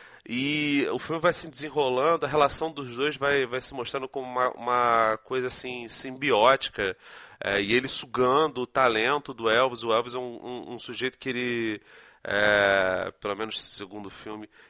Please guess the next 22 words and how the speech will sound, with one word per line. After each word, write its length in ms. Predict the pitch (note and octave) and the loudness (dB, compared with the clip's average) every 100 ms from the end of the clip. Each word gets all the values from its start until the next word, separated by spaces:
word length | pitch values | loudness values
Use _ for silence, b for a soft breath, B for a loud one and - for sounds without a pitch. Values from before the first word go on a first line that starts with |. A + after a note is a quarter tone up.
| _ | _
tinha 220 | - C#3+ | -2 -2
uma, 300 | D#3+ D#3 D3 G#2 | 6 10 10 6
uma 460 | B2+ B2+ B2 A#2+ - | 4 6 6 6 2
ideia 1040 | A#2 G#2 A#2+ B2+ D3 C#3+ B2 A2 G2 F#2+ - b b b - - _ - | -8 0 8 8 8 6 4 4 4 -2 -8 b b b -20 -20 _ 0
artística 640 | A2 - - - - C3 | 2 0 -2 -2 2 0
muito 460 | B2 C#3 E3+ - D#3+ | 0 -6 -10 -8 -10
forte, 760 | - - C#3 D#3+ - - - D#3+ D3 | -8 2 4 4 0 -4 -4 -4 -2
ele 320 | B2+ B2 B2+ | -2 -2 2
aparentemente 580 | A#2 A#2+ C3 B2+ C3+ C3+ | 2 2 0 0 -6 -6
tinha 140 | - C#3+ | -6 0
uma 140 | C3+ | 2
ligação 720 | C3+ C3+ C3+ - - D3+ F#3 | 4 6 6 4 -2 -2 -4
com 220 | - D#3+ | -8 -10
os 80 | C#3 | -4
jovens 340 | B2+ B2 B2 | 2 2 0
e 20 | A#2 | -4
sabia 320 | C#3+ B2 C#3+ | -2 -2 -6
o 20 | |
que, 140 | - | -14
que 80 | - | -14
os 80 | C#3+ | -4
jovens 300 | C#3 C3 - | -2 -2 -6